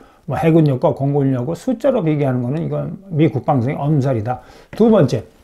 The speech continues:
러시아도 바보가 아니라는 겁니다. 러시아도 이 사이베리아 곰이 둔하잖아요. 이 군사법률 똑똑하거든요, 러시아. 그러니까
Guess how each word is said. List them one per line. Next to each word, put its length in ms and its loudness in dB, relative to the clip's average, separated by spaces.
러시아도 720 4
바보가 460 0
아니라는 340 -6
겁니다. 360 -10
러시아도 640 -2
이 240 -6
사이베리아 580 2
곰이 340 2
둔하잖아요. 760 -2
이 80 -4
군사법률 640 2
똑똑하거든요, 680 -4
러시아. 360 -4
그러니까 320 -6